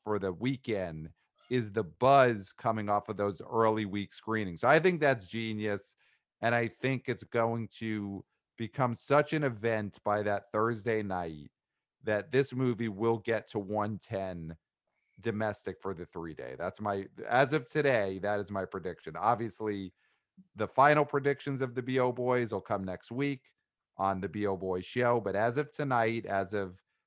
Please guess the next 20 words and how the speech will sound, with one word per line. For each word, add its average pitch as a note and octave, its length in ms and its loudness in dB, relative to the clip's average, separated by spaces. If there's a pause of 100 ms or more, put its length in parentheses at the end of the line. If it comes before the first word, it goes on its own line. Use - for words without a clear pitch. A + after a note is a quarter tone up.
(240)
you G#2 120 -4
know, G2 200 -2
Thursday, A2+ 720 0
Friday, G#2 960 0
whatever G2 360 -2
this G2 240 -10
is, G2 260 -4
May G2 460 -4 (160)
twentieth, F#2 560 -4 (680)
uh, E2+ 300 0 (280)
I, G2+ 100 4
I, G#2+ 640 -2
I, A2 340 0
I A#2+ 60 0
think A2 260 -6
it G#2 120 -10
could G2 180 -8
hit G#2 240 -10
one F2 220 -10
ten. C#2+ 220 -10